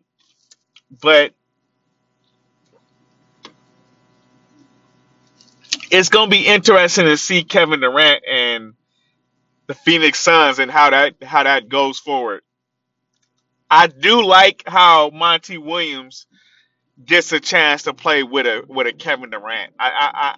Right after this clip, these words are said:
I like that for Monty Williams. I do. I like that for Monty Williams. I'm a big fan of Monty Williams.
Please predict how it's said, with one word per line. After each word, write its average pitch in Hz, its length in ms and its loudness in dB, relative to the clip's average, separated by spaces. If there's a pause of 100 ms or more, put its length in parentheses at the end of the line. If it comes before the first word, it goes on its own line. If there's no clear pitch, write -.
(120)
I - 20 -6
like 147 360 -10
that 117 200 -14
for 113 80 -20
Monty 110 380 -18
Williams. 104 480 -20 (520)
I 131 160 4
do. 123 240 -4
I 123 100 4
like 147 280 -2
that 139 160 -6
for 135 100 -18
Monty 131 340 -10
Williams. 131 320 -14
I'm 139 120 -10
a 131 60 -8
big 156 280 -6
fan 135 240 -4
of 117 80 -14
Monty 117 320 -14
Williams. 101 560 -20